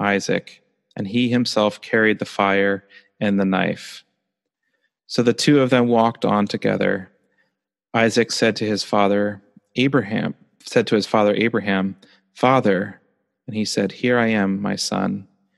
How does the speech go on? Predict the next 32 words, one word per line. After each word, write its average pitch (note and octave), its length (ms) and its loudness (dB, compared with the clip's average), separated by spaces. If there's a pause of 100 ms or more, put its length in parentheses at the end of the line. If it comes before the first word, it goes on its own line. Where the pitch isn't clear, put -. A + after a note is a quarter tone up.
(240)
He A#2+ 120 -2
said, G2+ 440 0 (380)
"The C3 80 0
fire C#3+ 420 4
and A#2+ 160 0
the A2+ 60 2
wood C#3 220 2
are B2+ 100 4
here, G#2+ 320 2
but A2 180 0
where A#2+ 320 2
is A2 220 -2
the A2+ 100 2
lamb G#2+ 380 2
for - 240 -2
a - 60 -4
burnt G2+ 300 0
offering?" G2 680 -2 (1120)
Abraham G#2 520 0
said, G2+ 560 0
"God A2+ 280 2
himself G#2 560 0
will G#2+ 80 0
provide G2 500 2
the G2+ 80 0
lamb G2 400 0
for G2 200 -2
a F#2 40 -2
burnt G2 300 0
offering, F#2 560 -2
my F2 140 -4
son." F2+ 480 -6